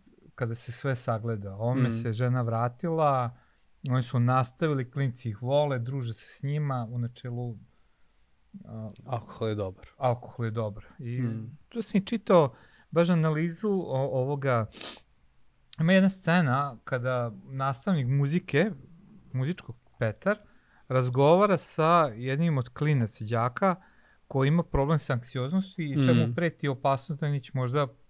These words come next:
Speaker 1: položiti završni ispit i,
Speaker 2: Mm.
Speaker 1: i oni razgovaraju i to je jedini moment kada neko od njih sa, sa đacima podeli, podeli priču o alkoholu.
Speaker 2: Mm.
Speaker 1: I na neki način, e, đa-, ovaj, đak je ohrabren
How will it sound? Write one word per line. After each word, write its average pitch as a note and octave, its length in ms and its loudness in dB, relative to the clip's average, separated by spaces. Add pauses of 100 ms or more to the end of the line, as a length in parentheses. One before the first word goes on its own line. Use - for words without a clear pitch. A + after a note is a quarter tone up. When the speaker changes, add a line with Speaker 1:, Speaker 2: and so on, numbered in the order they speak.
(420)
Speaker 1:
položiti B2 800 -2
završni A2+ 560 -4
ispit A#2+ 360 -8 (100)
i, G#2+ 220 -8
Speaker 2:
Mm. A2 480 -2
Speaker 1:
i C3 60 -2
oni D#3+ 180 6
razgovaraju D#3 800 4
i D3 220 -4
to - 180 0
je E3 80 4
jedini F3+ 320 4
moment F3 460 4
kada D3+ 240 -2
neko D#3+ 300 -2
od C#3+ 80 0
njih E3 200 -2
sa, C3+ 320 -4
sa - 160 -10
đacima B2+ 480 0
podeli, A#2+ 680 -2 (580)
podeli B2+ 460 0
priču A#2+ 320 -6
o G#2 80 -8 (120)
alkoholu. A#2 560 -6 (200)
Speaker 2:
Mm. A2 320 -2
Speaker 1:
I F#3 200 2
na D#3 160 -2
neki E3 240 -2
način, D#3 400 2
e, - 40 -6 (240)
đa-, B2+ 540 2
ovaj, B2+ 540 2
đak D3 220 -2
je D3 100 -2
ohrabren D3 640 4